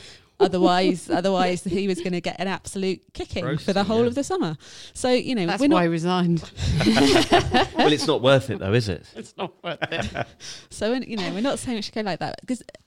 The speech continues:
Speaker 1: and ultimately, you know, so they're, they're going on tour to South Africa coming up, which we'll talk more about
Speaker 2: We
Speaker 1: a little
Speaker 2: will.
Speaker 1: bit later in the show. Um, so, uh, you know, that inevitably is going to involve flights. You can't, I mean,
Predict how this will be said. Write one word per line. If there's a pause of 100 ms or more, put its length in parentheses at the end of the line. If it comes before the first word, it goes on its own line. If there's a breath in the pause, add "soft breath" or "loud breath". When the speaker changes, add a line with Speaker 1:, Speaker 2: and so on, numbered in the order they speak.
(160)
Speaker 1:
and
ultimately,
you
know,
so
they're,
they're
going
on
tour
to
South
Africa (100)
coming
up,
which
we'll
talk
more
about
Speaker 2:
We
Speaker 1:
a
little
Speaker 2:
will.
Speaker 1:
bit
later
in
the
show. (420 loud breath)
Um, (360)
so,
uh, (100)
you
know,
that
inevitably
is
going
to
involve
flights. (160)
You
can't, (540)
I
mean,